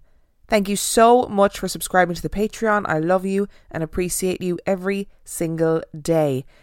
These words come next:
And our film review this week. Our film review is Tucker and Dale versus Evil. Tucker and Dale versus Evil was released in two thousand and ten. It has seven point five out of ten on I M D B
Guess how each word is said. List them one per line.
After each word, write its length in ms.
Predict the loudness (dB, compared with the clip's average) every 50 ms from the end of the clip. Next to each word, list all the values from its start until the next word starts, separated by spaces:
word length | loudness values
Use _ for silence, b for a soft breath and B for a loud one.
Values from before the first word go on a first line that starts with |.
| b b b -6
And 160 | -4 0 2
our 200 | 2 2 2 2
film 280 | 0 0 0 0 0
review 220 | 0 -2 -2 -2 -2
this 240 | -2 -2 -2 -2 -2
week. 300 | -4 -4 -4 _ -16 -20 b b b b b
Our 140 | 0 0 0
film 240 | 2 4 2 2 2
review 240 | 2 -2 -2 -4 -4 -2
is 420 | -2 0 0 2 0 0 -2 -4 -12 b b b b b
Tucker 340 | 0 0 0 2 2 2 2
and 240 | 2 2 0 -2 -2
Dale 340 | 0 0 2 2 2 2 0
versus 540 | 0 0 0 0 0 -2 -4 -4 -4 -4 -8 -10
Evil. 440 | -10 -8 -8 -4 -2 0 0 0 -2 b b b b b
Tucker 260 | 0 0 0 0 0
and 180 | 0 0 0 0
Dale 280 | 0 2 2 2 2
versus 320 | 2 2 0 0 -2 -6 -4
Evil 280 | -4 -2 0 0 -2
was 200 | 0 0 -2 -2
released 320 | -2 -4 -4 -6 -8 -8 -8
in 100 | -8 -8
two 80 | -6
thousand 360 | -2 0 0 0 0 0 -2 -4
and 140 | -6 -6
ten. 320 | -6 -4 -2 0 -2 -2 -4 b b b b b b
It 140 | -4 -4 -2
has 140 | -2 -2
seven 300 | -2 0 0 0 0 -2
point 220 | -4 -4 -4 -6 -6
five 320 | -2 0 2 2 4 4
out 100 | 2 0
of 120 | 0 -2 -4
ten 200 | -2 -2 0 0
on 120 | 0 0
I 180 | 2 2 2 2
M 160 | 0 -2 -2
D 180 | -4 -6 -6
B 340 | -2 -2 -2 -2 -2 -4 -6